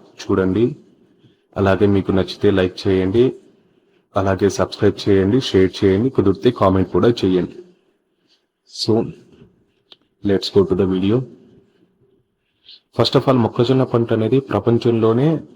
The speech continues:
వరి మరియు గోధుమ తర్వాత మూడవ స్థానంలో ఉన్నటువంటి పంట. మొక్కజొన్నలో, మొక్కజొన్న అత్యధికంగా పండించే దేశం వచ్చేసి ఫస్ట్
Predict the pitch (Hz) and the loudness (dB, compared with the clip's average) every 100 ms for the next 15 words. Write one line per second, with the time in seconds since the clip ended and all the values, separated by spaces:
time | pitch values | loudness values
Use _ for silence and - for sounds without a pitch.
0 | - _ 104 92 95 120 135 113 101 127 | -20 _ -8 0 4 4 4 2 0 0
1 | 165 - 98 101 104 113 110 110 101 101 | -2 -2 -2 4 4 4 0 0 0 -2
2 | 104 143 107 104 110 110 107 - 104 104 | 0 -2 0 2 2 2 0 0 0 2
3 | 101 101 95 92 87 90 123 120 98 85 | 2 2 2 0 -2 0 0 0 0 0
4 | 73 - - _ _ _ _ _ _ _ | -6 -12 -20 _ _ _ _ _ _ _
5 | _ _ _ _ - - 107 - 120 123 | _ _ _ _ -20 -8 -8 0 2 2
6 | 127 131 135 104 - 107 - 117 117 117 | 2 0 0 0 -4 -8 -2 0 2 0
7 | 101 - 110 110 110 110 107 104 101 101 | -2 -2 -2 0 -2 -2 0 0 2 0
8 | 101 101 95 98 98 107 95 - 92 - | 0 -2 0 -2 0 0 -2 -2 -4 0
9 | 156 156 101 | -2 0 -4